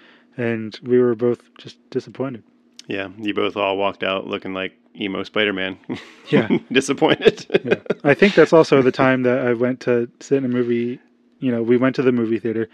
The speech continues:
Speaker 1: We had the buffer seat between us, and then some random person just came and sat next to me.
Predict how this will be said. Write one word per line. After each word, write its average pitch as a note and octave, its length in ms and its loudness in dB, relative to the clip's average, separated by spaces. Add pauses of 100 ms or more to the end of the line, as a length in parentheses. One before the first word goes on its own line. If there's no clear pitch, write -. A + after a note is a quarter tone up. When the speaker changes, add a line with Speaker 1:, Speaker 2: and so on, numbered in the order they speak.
(260)
Speaker 1:
We B2+ 80 -2
had A#2+ 160 2
the A#2+ 60 -2
buffer B2+ 280 2
seat C3 220 -2
between A#2+ 280 -2
us, A#2 200 -8 (400)
and C3+ 100 -4
then C3 280 -2 (180)
some B2+ 640 0
random B2+ 420 0
person A#2+ 400 0
just A2+ 160 -4
came B2 260 -2
and A2 100 -8
sat B2+ 240 2
next B2+ 240 -2
to - 80 -4
me. B2+ 280 0